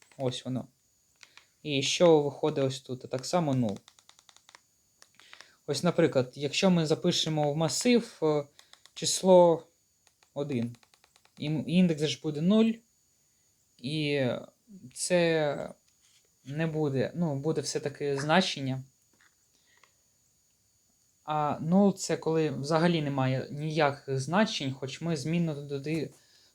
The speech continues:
помістили. А, далі. Наступна помилка — це unsupported operation exception. Ну, exception — це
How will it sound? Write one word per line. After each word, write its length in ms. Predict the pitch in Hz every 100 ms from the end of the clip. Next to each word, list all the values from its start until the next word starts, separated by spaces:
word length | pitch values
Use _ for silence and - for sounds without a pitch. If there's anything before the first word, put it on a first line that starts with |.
| _
помістили. 680 | 160 165 - - 131 123 123 _ _ _ _ _ _ _ _ _ _ _ _ _ _ _ _ _ _ _ _ _ _ _ - _ _ _ _ _ _ _ _ _ _ _ _ _ _ _
А, 240 | 156 151 151
далі. 360 | 160 147 104 - _ _ _
Наступна 460 | 131 135 247 240 226
помилка — 420 | 214 214 190 175
це 520 | - - 170 170 165 - _ - _ _ _ _ _ -
unsupported 760 | 165 - 156 185 190 196 190 _ _
operation 840 | 165 170 160 170 180 - 180 -
exception. 580 | - - 131 - - 135 131 -
Ну, 260 | 226 180
exception — 680 | 160 156 - - 175 - 156
це 440 | - 156 143 -